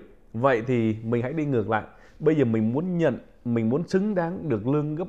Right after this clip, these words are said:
đôi, thì cái giá trị của mình phải nhân đôi. Tức là kiến thức của mình, kỹ năng của mình, tất cả những cái gì mình có nó phải nhân đôi.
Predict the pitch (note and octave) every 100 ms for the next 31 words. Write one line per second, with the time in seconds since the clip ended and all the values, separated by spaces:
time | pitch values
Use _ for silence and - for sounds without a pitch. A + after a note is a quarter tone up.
0 | - F3 F#3+ F3+ D3 - - - - D3
1 | G3+ F#3 F3 G#3 A#3+ E3+ C3 G2+ G#2+ A#2
2 | A2 F2+ F2+ A#2+ C3 C3 A#2 - - -
3 | - - G3 D#3 F#2+ - F#3+ G#3 G3 G#3
4 | G#2 F2+ F2+ F2 G#2+ C#3+ F3+ D#3 A2 F#2
5 | F2 F#3+ - G2+ F2+ D#3 C#3 A2 G2 F#2+
6 | B2 E3+ E3+ E2+ G#2 A#2 A#2